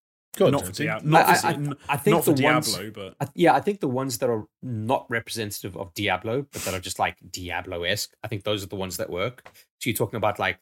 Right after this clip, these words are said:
Speaker 3: the, the helmet or the spider or something like that. You're like, "Yeah, that'll work." But, like, the fucking
Speaker 2: Yeah.
Speaker 3: logos or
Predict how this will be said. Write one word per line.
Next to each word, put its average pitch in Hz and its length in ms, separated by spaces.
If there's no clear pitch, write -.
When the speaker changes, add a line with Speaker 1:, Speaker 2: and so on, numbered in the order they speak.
Speaker 3:
the, 98 260
the 101 100
helmet 98 640
or 92 300
the 95 120
spider 92 580
or 95 80
something 98 240
like 87 160
that. 95 160
You're 101 80
like, 95 160
"Yeah, 156 160
that'll 113 240
work." 87 260
But, 123 100
like, 123 160
the - 60
fucking 107 360
Speaker 2:
Yeah. 90 80
Speaker 3:
logos 151 640
or 95 440